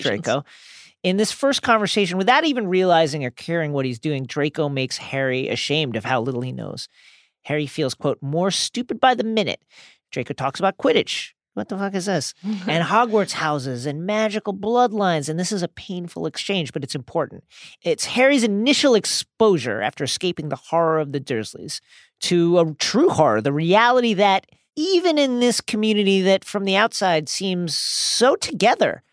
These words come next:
Speaker 1: there's bigotry and awfulness in the wizarding world too.
Speaker 2: And that's an important thing for Harry and everybody who's consuming this story to remember. No place is perfect. No part of life is perfect. And Harry discovers in this chapter something else.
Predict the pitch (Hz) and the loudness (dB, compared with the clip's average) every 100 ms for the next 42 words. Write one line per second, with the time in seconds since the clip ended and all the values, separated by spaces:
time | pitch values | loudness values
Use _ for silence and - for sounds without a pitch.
0 | _ _ _ _ - 214 233 190 269 359 | _ _ _ _ 0 2 4 2 2 0
1 | - 160 139 214 - 156 - - 147 156 | 0 -2 0 0 -2 -6 -4 -6 -4 -2
2 | 175 196 190 170 185 175 - 226 139 - | 0 0 -2 0 0 0 2 2 0 -10
3 | _ _ _ _ _ - 214 240 233 - | _ _ _ _ _ 0 2 4 2 0
4 | _ - 190 208 - 311 330 - 320 330 | _ -4 2 4 4 2 2 2 2 2
5 | 320 302 311 - 262 262 214 185 233 269 | 2 4 2 2 4 4 4 2 4 4
6 | 196 196 240 254 269 240 - 254 247 240 | 4 2 2 0 0 0 -2 -4 -2 0
7 | 233 240 - 254 214 208 240 214 165 220 | 0 -2 2 2 4 2 2 2 4 2
8 | 320 466 403 349 - 180 - - - - | 4 2 2 0 0 0 -2 -18 -20 -20
9 | _ - 185 240 294 330 294 233 190 180 | _ -6 2 2 4 4 4 4 2 0
10 | - - - - - - - - - 202 | -8 -8 -8 -8 -12 -18 -20 -16 -2 2
11 | 320 226 233 262 269 247 247 262 233 240 | 2 4 2 2 0 0 2 2 2 0
12 | 247 - 208 220 - 262 269 294 440 - | 0 0 2 2 0 -4 -2 -2 0 -2
13 | - | -4